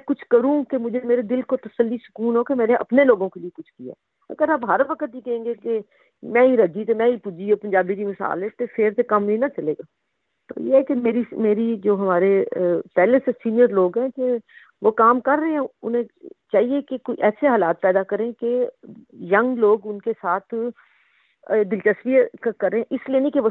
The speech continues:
صرف ینگ ہے نا، کیونکہ اب یہ میں دیکھ رہی ہوں سیناریو کہ ینگ لوگوں کو سامنے لایا جاتا ہے تو remote control پرانے لوگوں کے پاس ہے، تو پھر میں ان ینگ لوگوں کا اچار ڈالوں، میں کیا کروں ان ینگ لوگوں کا، جن کو سوچ نہیں ہے، جن کو زبان بولنی نہیں آتی، آ،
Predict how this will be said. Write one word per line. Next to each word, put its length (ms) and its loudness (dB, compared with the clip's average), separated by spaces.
صرف 180 2
ینگ 260 2
ہے 60 -2
نا، 200 -2
کیونکہ 400 -2
اب 160 -2
یہ 140 2
میں 120 2
دیکھ 300 -2
رہی 40 -10
ہوں 140 -8
سیناریو 440 -4
کہ 60 -12
ینگ 360 2
لوگوں 220 2
کو 160 -2
سامنے 280 0
لایا 240 -2
جاتا 280 -6
ہے 80 -4
تو 140 -2
remote 300 0
control 360 -6
پرانے 320 0
لوگوں 240 -2
کے 160 -20
پاس 260 -6
ہے، 80 -16
تو 60 -12
پھر 200 -10
میں 100 -4
ان 200 -4
ینگ 260 0
لوگوں 200 -2
کا 120 -8
اچار 240 0
ڈالوں، 340 -4
میں 140 -18
کیا 180 -4
کروں 160 -6
ان 120 -8
ینگ 220 -10
لوگوں 160 -12
کا، 160 -16
جن 160 -4
کو 100 4
سوچ 400 4
نہیں 240 -6
ہے، 80 -6
جن 140 -10
کو 100 -4
زبان 420 2
بولنی 300 0
نہیں 180 -8
آتی، 360 -10
آ، 80 0